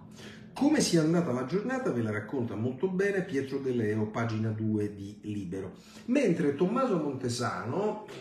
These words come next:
va sul, eh, pezzo di pagina tre che offre il titolo principale della, de-, della prima,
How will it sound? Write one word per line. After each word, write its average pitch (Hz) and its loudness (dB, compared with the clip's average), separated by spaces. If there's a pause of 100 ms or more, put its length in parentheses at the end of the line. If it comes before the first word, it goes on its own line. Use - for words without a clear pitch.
(200)
va 175 2
sul, 196 -2
eh, 127 -2 (220)
pezzo 117 -6
di 95 -8
pagina 147 0
tre 180 4
che - -8 (100)
offre 131 0
il 127 0
titolo 107 -4
principale 101 -2
della, - -14
de-, - -18
della 104 -6
prima, 170 2